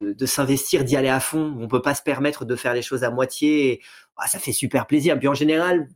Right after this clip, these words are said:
plus tu donnes, plus, plus tu donnes ce jeu-là, et plus de l'autre côté, il y a, il y a du jeu en retour, et, et ça s'alimente et ça monte toujours, euh, toujours, euh, toujours plus. Et c'est, euh, c'est particulièrement savoureux, ouais. Et dans le chat, alors, c'est, ça répond quoi ?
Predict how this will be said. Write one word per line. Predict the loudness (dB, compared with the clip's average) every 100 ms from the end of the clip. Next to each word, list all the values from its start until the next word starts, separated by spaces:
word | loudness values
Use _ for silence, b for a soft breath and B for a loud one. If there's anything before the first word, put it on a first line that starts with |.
| _
plus | -10 -10
tu | -8 0
donnes, | 2 2 -2 -8 -14
plus, | -16 -16
plus | -14 -14
tu | -10 0
donnes | 0
ce | 2 2 4
jeu-là, | 4 4 2
et | 0
plus | -2 -4 2
de | 2
l'autre | 2
côté, | 0 0 2
il | 4
y | 2
a, | -2 -8 B B B _ _
il | -4
y |
a |
du | -2 -2
jeu | 2 2
en | 4
retour, | 2 0 0 2 4
et, | 2 2 0 -4 -8 -6
et | -4
ça | 0 -2
s'alimente | 2 2 4 2 0 -2
et |
ça | -2 -2
monte | -2 -4
toujours, | -6 -4 0 0
euh, | 0
toujours, | -4 -6 -4 -4
euh, | -6 -10 -14 -18 _ _
toujours | -4 -4
plus. | -2 -4 -4
Et | -10
c'est, | -6 -4 -4
euh, | -8 -20 _ _ _ _ -4
c'est |
particulièrement | -2 -4 -2 0 0 0
savoureux, | -2 0 2 0
ouais. | -4 -16 _ _ _ _ _ _ _
Et | 2
dans | 2
le |
chat, | 4 2 2
alors, | 2 2 0
c'est, | 2 2 4 2 0
ça | -2 -2
répond | -2 -2
quoi ? | 0 -2 -2